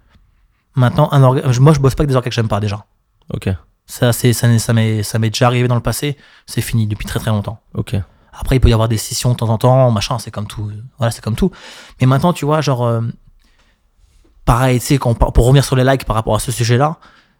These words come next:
Speaker 1: moi, je vais pas mettre des likes aux orgas si j'aime pas. Je vais pas mettre des likes à une pochette d'album si, d'un, d'un pote qui a sorti un vieil E P si j'aime pas, en fait.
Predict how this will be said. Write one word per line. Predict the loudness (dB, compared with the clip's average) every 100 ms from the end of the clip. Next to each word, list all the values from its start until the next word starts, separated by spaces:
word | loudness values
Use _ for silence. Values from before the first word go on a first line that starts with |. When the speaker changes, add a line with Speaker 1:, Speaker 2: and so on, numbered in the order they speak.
| _ -2
Speaker 1:
moi, | 2
je | 2
vais | 4
pas | 4
mettre | 4 2
des | 2
likes | 2 0
aux | -4
orgas | -4 -4 -2
si | 0
j'aime | 0 -2
pas. | -4 -6 -10 -6
Je |
vais | 0
pas | 2
mettre | 2 2
des | 2
likes | 2 2 0
à |
une | -2
pochette | -2 -2 -2
d'album | -2 0 2 2 2
si, | -2 -6
d'un, | -4 -2 0
d'un | -2 2
pote | 4 4 2 -10
qui | -10
a |
sorti | -8 -4
un | -4
vieil | -2 0 2 2
E | 2
P | 2 2
si | 0
j'aime | 0 0
pas, | -2
en | -4
fait. | -8 -14